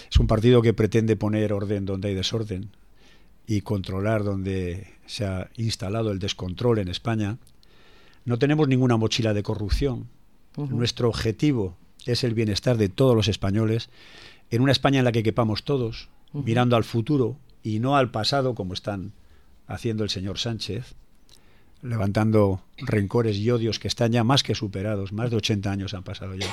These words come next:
Speaker 1: y seguimos con la misma matraca todos los días. Todos los días es la única manera de que ellos salgan en televisión todos los días, debe ser, porque no tienen otros argumentos. Una España que se sostenga sobre los cuatro pilares básicos que le cité al principio, que no son otros más que la unidad de España, innegociable,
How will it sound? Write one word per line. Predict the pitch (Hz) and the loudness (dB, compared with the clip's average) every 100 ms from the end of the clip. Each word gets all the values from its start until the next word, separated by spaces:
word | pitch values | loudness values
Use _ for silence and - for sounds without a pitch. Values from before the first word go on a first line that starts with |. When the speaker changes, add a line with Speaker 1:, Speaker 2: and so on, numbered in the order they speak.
| - - - - | -8 -12 -14 -4
Speaker 1:
y | 127 | 0
seguimos | - 107 120 120 | 2 2 2 0
con | 113 | -2
la | 101 | -2
misma | 110 113 | -2 -2
matraca | 107 104 117 110 | -4 -2 -4 -4
todos | 104 101 101 | -4 -4 -4
los | 95 | -4
días. | 101 110 98 - - - - - | -4 -4 -6 -12 -20 -20 -20 -4
Todos | 127 131 117 | 0 2 2
los | 113 | -2
días | 107 113 104 | 0 0 2
es | |
la | 117 | 0
única | 113 113 110 | 2 2 0
manera | 113 117 | 0 0
de | 110 | -2
que | 113 | -2
ellos | 104 | -4
salgan | 104 101 | -4 -6
en | 104 | -6
televisión | 101 101 98 101 | -4 -4 -4 -6
todos | 95 | -8
los | 92 107 | -6 -4
días, | 151 | -2
debe | 101 90 | -4 -4
ser, | 147 107 - - - - | -4 -4 -6 -20 -20 -12
porque | - 92 | -8 -4
no | 107 | -4
tienen | 107 107 | -2 -4
otros | 104 - | -6 -4
argumentos. | 98 95 123 113 113 - - - - - - - - - - - | -2 0 -2 -2 -6 -8 -18 -20 -20 -20 -20 -20 -20 -20 -20 -6
Una | 135 147 | 0 2
España | - 147 156 147 | 6 6 6 4
que | 135 120 | 4 2
se | 113 | 2
sostenga | 110 104 139 139 | -2 -2 0 0
sobre | 127 117 | 2 0
los | 110 | 0
cuatro | 131 127 120 | 0 2 2
pilares | 120 117 110 | 2 2 2
básicos | 127 120 120 | 2 2 0
que | - | 0
le | 107 | -2
cité | 104 98 | -2 -2
al | 113 | -2
principio, | 101 98 139 117 107 | -2 -2 -2 -2 -2
que | 95 | -2
no | 101 | -4
son | 110 | -6
otros | 113 110 | -6 -6
más | 104 | -6
que | - | -6
la | 101 | -6
unidad | 98 101 123 | -6 -4 -2
de | |
España, | 113 - 113 127 160 - - - - - | -2 -4 -6 -6 -10 -16 -20 -20 -20 -16
innegociable, | - 104 95 92 117 117 139 | -8 -6 -6 -4 -2 -2 -4